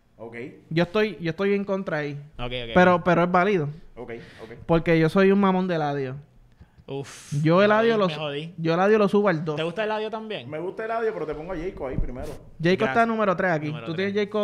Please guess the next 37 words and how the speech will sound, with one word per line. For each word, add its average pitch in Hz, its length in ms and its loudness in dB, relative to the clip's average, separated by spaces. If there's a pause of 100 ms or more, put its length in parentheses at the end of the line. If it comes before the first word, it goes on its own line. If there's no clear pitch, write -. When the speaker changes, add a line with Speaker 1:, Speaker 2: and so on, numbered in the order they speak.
(120)
Speaker 2:
ahora? 165 380 2 (560)
Speaker 3:
Que, 127 380 -6
que 131 100 -10
si 135 80 -14
me 123 100 -10
gusta 139 200 -8
Jayco. 117 380 -6 (440)
Speaker 2:
Jayco 175 220 0
lo 214 100 2
tienes 214 220 0
tres. 165 200 -2
¿Lo 160 80 -4
Speaker 3:
Lo, 160 60 2
Speaker 2:
dejas 180 200 2
en 208 80 -2
el 196 80 -2
Speaker 3:
lo 185 60 -4
Speaker 2:
tres? 185 140 2
Speaker 3:
dejo 135 140 -6
ahí 120 160 -8
todavía, 117 300 -8
Speaker 2:
Ok. 147 120 0
Speaker 3:
sí, 131 260 -2
sí. 107 120 -20 (540)
Speaker 2:
Raúl 170 240 4
Alejandro, 190 400 2
cuatro. 147 440 2 (1700)
Speaker 3:
<laughs> 190 60 -6 (1200)
Speaker 1:
Ahí, 131 240 -8
ahí 131 240 -10
yo 139 120 -8
difiero. 113 340 -10 (200)
Speaker 3:
Ok. 123 160 -12
Speaker 2:
De 151 120 2
verdad 180 240 4
que 196 100 0
tú 175 240 -2